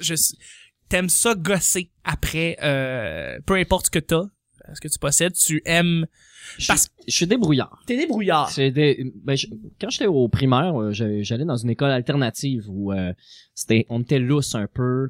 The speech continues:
Speaker 2: puis, euh, on était très, euh, euh,
Speaker 1: Laissez à vous-même.
Speaker 2: euh, oui, mais on était, euh, euh, je cherche le mot, mais, euh,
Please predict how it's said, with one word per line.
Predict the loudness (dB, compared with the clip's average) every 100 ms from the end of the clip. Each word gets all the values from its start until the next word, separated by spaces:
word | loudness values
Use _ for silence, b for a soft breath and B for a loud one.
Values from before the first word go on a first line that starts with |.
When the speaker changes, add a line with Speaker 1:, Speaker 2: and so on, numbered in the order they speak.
| -8
Speaker 2:
puis, | -10 -8 -6 -4
euh, | -2 -2 -2
on | -2 -2
était | -4 0 0 0 -2
très, | -4 -2 0 0
euh, | 2 0 -4 b b b _ _
euh, | -4 -2 -4 -6 -6 -2
Speaker 1:
Laissez | 2 2
à | 2
vous-même. | 2 -2 -6 _ _
Speaker 2:
euh, | -8 0
oui, | 2 2 2
mais | 2 2
on | 2 0
était, | -2 0 2 4
euh, | 4 4 2 -2 -4 -6
euh, | -10 -8
je |
cherche | -8 -4
le | -2
mot, | 0 0 0
mais, | 0 0
euh, | -2 -4